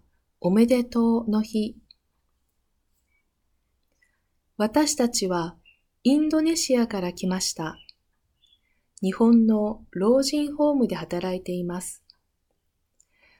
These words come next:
働きながら日本の介護の勉強をしています。介護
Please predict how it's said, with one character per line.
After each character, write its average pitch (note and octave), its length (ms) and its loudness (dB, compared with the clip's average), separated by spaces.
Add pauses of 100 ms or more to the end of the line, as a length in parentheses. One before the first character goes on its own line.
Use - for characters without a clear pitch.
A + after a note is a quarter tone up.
働 C4+ 420 0
き C#4 120 -2
な C#4 160 0
が A#3 120 0
ら F#3 340 -4 (360)
日 F3+ 120 -2
本 A3+ 340 2
の G#3 320 -2 (320)
介 D4 320 2
護 A#3 120 0
の E3+ 360 -4
勉 G3+ 240 -2
強 G3+ 240 -6
を G3+ 80 -6
し - 100 -6
て G3+ 120 -6
い F#3+ 120 -4
ま F3+ 160 -6
す。 - 240 -12 (1300)
介 A#3+ 300 0
護 F3 360 -6